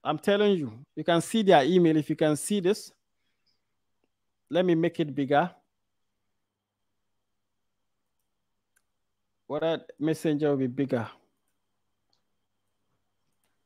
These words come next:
Okay, so this is Emirates. This is my first email to Emirates. "Hello, I'm the founder of Public Speaking Entrepreneurship Institute."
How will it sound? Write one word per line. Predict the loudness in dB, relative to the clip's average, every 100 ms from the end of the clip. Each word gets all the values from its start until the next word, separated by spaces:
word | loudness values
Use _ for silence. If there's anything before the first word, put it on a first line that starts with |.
| _ _ _ -8 -2
Okay, | 0 2
so | 4 6
this | 6 6
is | 4
Emirates. | 6 6 6 2 -2 -14 -18 -20 _ _ _ _ _ _ _ _ _ -20 _ _ _ _ _ _ _ 4
This | 6 8
is | 4 0
my | 10 12 12
first | 10 8 8
email | 6 6 6
to | 6 2
Emirates. | 2 2 0 0
"Hello, | 4 8 10
I'm | 8 8
the | 4
founder | 6 6 6
of | 6
Public | 4 4
Speaking | 0 -4 2 4
Entrepreneurship | 4 0 -4 0 2 0 -2
Institute." | -2 -2 -4 0 -2 -4